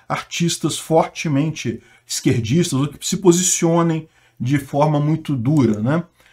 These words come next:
Aqui fala também, é, Deolane Brize-, Bezerra e, criticando as marcas e coisa e tal. É, é, repara que é mais o pessoal da esquerda criticando, mas é o que eu falo.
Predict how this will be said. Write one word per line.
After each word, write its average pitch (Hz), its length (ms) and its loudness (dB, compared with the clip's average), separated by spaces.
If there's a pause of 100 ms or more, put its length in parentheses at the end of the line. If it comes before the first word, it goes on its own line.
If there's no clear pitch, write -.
(220)
Aqui - 260 -4
fala - 280 2
também, 180 460 0
é, 156 220 2
Deolane 156 440 2
Brize-, 120 420 0
Bezerra 156 720 4
e, 127 400 -2
criticando 143 600 -2
as 113 120 -2
marcas 151 520 0
e 117 60 -8
coisa 117 240 -4
e 107 40 -6
tal. 180 360 0 (420)
É, 135 320 2
é, 131 720 2
repara 226 300 2
que 226 100 0
é - 20 2
mais 220 220 6
o 214 60 4
pessoal 208 280 0
da 214 80 2
esquerda 190 560 2
criticando, 190 640 -2
mas 139 160 2
é - 20 0
o 226 60 0
que 226 60 -6
eu 269 60 -6
falo. - 340 -4